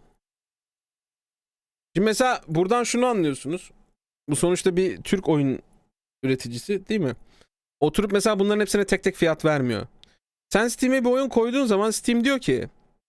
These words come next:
"Abi," diyor, "sen bana," diyor, e, "ana kollardan birini söyle. İşte euro, e, dolar ya da pound olarak kaçtan satmak istiyorsun?" diyor. "Sen bana onu söyle," diyor. Zaten bak burada belli ki bir, e, dolar fiyatı vermiş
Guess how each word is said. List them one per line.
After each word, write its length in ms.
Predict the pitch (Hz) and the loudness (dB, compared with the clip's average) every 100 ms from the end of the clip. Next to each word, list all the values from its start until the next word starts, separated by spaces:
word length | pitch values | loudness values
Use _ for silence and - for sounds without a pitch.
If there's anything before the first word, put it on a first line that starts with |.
| _ _ | _ _
"Abi," 280 | 277 294 254 | 0 2 2
diyor, 140 | 226 | 0
"sen 280 | 214 294 302 | 2 2 2
bana," 220 | 277 247 | 2 2
diyor, 420 | 233 247 262 247 - - _ _ _ _ _ _ _ 180 | 2 2 0 -2 -6 -14 _ _ _ _ _ _ _ 0
e, 360 | 180 165 156 - | 2 2 0 2
"ana 220 | 196 277 | 2 2
kollardan 580 | 269 233 226 214 233 226 | 2 2 2 2 0 2
birini 240 | 214 220 | 2 0
söyle. 280 | 214 175 147 | 2 2 2
İşte 180 | 147 170 | 0 0
euro, 480 | 175 247 202 147 175 _ _ _ _ | 0 2 2 0 -2 _ _ _ _
e, 40 | - | -6
dolar 560 | 76 82 185 208 151 151 | -4 -2 0 2 2 2
ya 100 | 165 | 0
da 60 | |
pound 400 | 175 202 196 185 | 0 2 2 2
olarak 520 | 151 139 131 156 - - _ _ _ _ _ _ - | 2 2 0 -2 -8 -20 _ _ _ _ _ _ -2
kaçtan 360 | 247 - 269 | 0 2 0
satmak 360 | 240 220 151 139 | 2 0 -2 -4
istiyorsun?" 480 | - 123 117 117 113 | -4 -4 -4 -4 -4
diyor. 120 | 101 | -2
"Sen 240 | 220 226 | 0 2
bana 100 | 226 | 2
onu 160 | 220 226 | 0 0
söyle," 280 | 170 131 123 | 0 0 0
diyor. 140 | 185 | 0
Zaten 300 | 180 180 185 | 0 0 0
bak 200 | 185 - | 0 0
burada 400 | 190 190 202 185 | 0 0 0 0
belli 220 | 185 180 | 0 0
ki 320 | - 202 180 | 0 -2 0
bir, 200 | 180 185 | 0 0
e, 680 | - 160 156 151 139 135 135 | 0 0 0 0 0 0 0
dolar 260 | 165 180 170 | 2 2 0
fiyatı 300 | 170 160 170 | 0 2 0
vermiş 440 | 123 113 - - | 0 -2 -6 -14